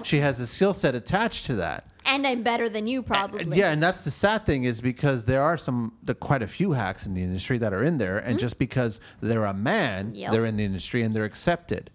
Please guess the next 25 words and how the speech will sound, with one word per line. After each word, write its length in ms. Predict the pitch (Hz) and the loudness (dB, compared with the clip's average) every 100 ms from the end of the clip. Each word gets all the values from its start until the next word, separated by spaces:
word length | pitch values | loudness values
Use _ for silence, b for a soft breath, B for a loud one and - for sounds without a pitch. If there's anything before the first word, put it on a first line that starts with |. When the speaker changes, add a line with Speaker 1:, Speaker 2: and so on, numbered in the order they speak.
| _ | _
Speaker 2:
Yep. 340 | 214 202 220 302 - _ | -16 -8 -8 -8 -14 _
And 140 | 214 | -8
like 220 | 202 202 - | -6 -8 -6
that 240 | 196 - - | -6 -8 -10
last 400 | 208 202 226 - | -4 -2 -4 -10
place 260 | 208 202 | -12 -10
I 80 | 196 | -10
was 180 | 185 185 | -8 -8
at 200 | 185 185 | -10 -12
that 100 | - | -12
I 60 | 185 | -12
was 180 | 185 | -12
mentioning, 540 | 202 254 277 226 190 190 - | -12 -14 -12 -14 -16 -12 -4
I 140 | 254 | -4
saw 340 | - 269 269 494 | -2 0 0 0
the 60 | 233 | -4
quality 520 | 277 202 202 202 196 | -2 -2 -2 -6 -6
of 160 | 196 190 | -8 -4
work, 320 | 208 - - b b b - | -4 -6 -12 b b b -2
and 300 | 226 220 214 | 0 0 0
I 100 | 233 | 2
was 240 | 226 220 202 | 2 0 -2
laughing 580 | 196 196 175 - 370 440 679 - b b b b b _ _ 285 | -2 0 0 -2 -2 -4 -6 -16 b b b b b _ _ -4
because 280 | 254 330 311 | -2 2 0
they 100 | 403 | 0